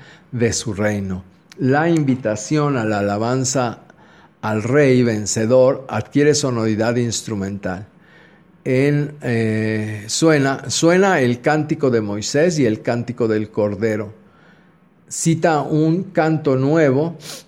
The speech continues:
<clears throat> que está acompañado por el sonido de la cítara y el estruendo del océano. Conviene orar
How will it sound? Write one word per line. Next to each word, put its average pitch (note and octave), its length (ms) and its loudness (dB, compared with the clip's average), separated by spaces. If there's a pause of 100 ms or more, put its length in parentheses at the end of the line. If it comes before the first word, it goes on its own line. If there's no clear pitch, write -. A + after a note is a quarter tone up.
(480)
<clears throat> - 720 -4
que A#2+ 160 2
está C#3+ 340 0
acompañado B2+ 800 -2
por A#2+ 160 0
el A2 120 0
sonido B2+ 380 -2
de C3 120 2
la G2+ 160 -2
cítara D#3 500 -2
y C3 120 0
el G#2 120 0
estruendo A#2 500 -4
del G2+ 160 -2
océano. F#2+ 560 -10
Conviene A#2 480 -2
orar A#2+ 440 -2